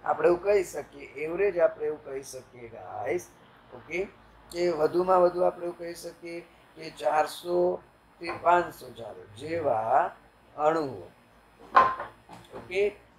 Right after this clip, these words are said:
સમુચ્ચયમાં રહેલા હોય. એટલે આ છેવટે બને તો સમુચ્ચય જ. આ ત્રણેય પ્રકારમાં બનવાના સમુચ્ચય છે, પણ કયા પ્રકારના અણુ કે પરમાણુમાંથી બને છે એના પર ડિપેન્ડન્ટ છે. તો ચારસો થી પાંચસો જેવા વિરાટ અણુઓ જોડાઈને અલ્ટિમેટલી શું બનાવે?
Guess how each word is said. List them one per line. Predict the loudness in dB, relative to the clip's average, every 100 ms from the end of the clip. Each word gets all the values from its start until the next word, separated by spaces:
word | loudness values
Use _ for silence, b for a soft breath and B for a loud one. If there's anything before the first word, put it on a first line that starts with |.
| -8
સમુચ્ચયમાં | -4 -2 -2 -2 -4 2 2
રહેલા | 4 2 -2
હોય. | -4
એટલે | -6
આ | 0 2 2
છેવટે | 0 -12 -10 -12
બને | -10 -12 -12
તો | -10 -12
સમુચ્ચય | -10 -12 -10 -12 -10 -10
જ. | -4
આ | -4
ત્રણેય | -2 -4 -2 -2
પ્રકારમાં | -4 -2 0 0 -4
બનવાના | -6 -6 -4 -4
સમુચ્ચય | -6 -10 -14 -16 -16
છે, | -16 -16 -20 _ _ _ _ _ _
પણ | -12
કયા | 0 4 6
પ્રકારના | 4 -2 2 2 2 -6
અણુ | -8 -10
કે | -12
પરમાણુમાંથી | -12 -10 -6 -6 -6 -4 -6 -6
બને | -6 -4 -6
છે | -10 -16 -16
એના | -14 -4 -4
પર | -4 2 2 2 b b -20
ડિપેન્ડન્ટ | -16 -12 -12 -12 -16 -20
છે. | -18
તો | -14
ચારસો | 0 2 2 -4
થી | -10
પાંચસો | -8 -8 -8 -10
જેવા | -6 2 2 2 -2 -10
વિરાટ | 0 4 4 2
અણુઓ | -12 -12 -12 -14 b b -20 -10
જોડાઈને | 4 4 4 0
અલ્ટિમેટલી | -10 -12 -18 -18 -18 -20 -18
શું | -16 -14
બનાવે? | -6 -2 -2 0 0